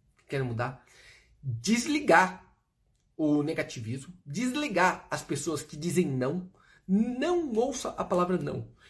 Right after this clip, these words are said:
E tem outro filme que eu vou te indicar. Um filme de comédia que não tem nada a ver com o que eu tô te falando, mas tem tudo.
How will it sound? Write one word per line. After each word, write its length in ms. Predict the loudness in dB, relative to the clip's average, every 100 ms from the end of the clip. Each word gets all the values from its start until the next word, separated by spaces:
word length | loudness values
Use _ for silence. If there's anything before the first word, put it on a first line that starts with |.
| -14
E 80 | -10
tem 200 | -6 0
outro 300 | 2 2 -2
filme 300 | -4 -2 0
que 80 | 2
eu 60 |
vou 100 | 2
te 120 | 0 0
indicar. 480 | -2 -2 -6 -8 _ -20 -20 _
Um 60 | -8
filme 260 | -4 -2 -4
de 100 | -4
comédia 480 | -2 2 2 2
que 100 | 0
não 120 | -2 0
tem 120 | 2
nada 220 | 2 2
a 40 |
ver 80 | -2
com 40 | -4
o 40 |
que 60 | -6
eu 40 |
tô 80 | -6
te 100 | -2
falando, 320 | 2 4 4
mas 180 | 2 2
tem 140 | -2
tudo. 380 | -4 -4 -6 -8